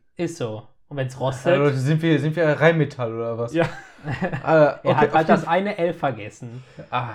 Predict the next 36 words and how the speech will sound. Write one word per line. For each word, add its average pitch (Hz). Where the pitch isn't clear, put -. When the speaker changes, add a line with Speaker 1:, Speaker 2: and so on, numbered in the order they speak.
Speaker 3:
Hab 127
ich 127
echt? 147
Speaker 2:
Auf, -
Speaker 1:
<laughs> -
Speaker 2:
<laughs> 175
ja. 190
Speaker 1:
Für 170
Metall 151
hast 165
du, 170
äh, 147
das 143
eine 151
L 139
vergessen. 131
Speaker 3:
Stimmt, 131
Speaker 1:
Ja. 147
Speaker 3:
ja, 127
genau, 123
Speaker 2:
Ja, 131
Speaker 3:
ja. 135
Speaker 2:
auf 139
jeden 165
Fall, 165
ich, -
ich 131
bin 156
halt 156
so 156
einer, 135
ich -
bin 135
so 123
im, 117
im -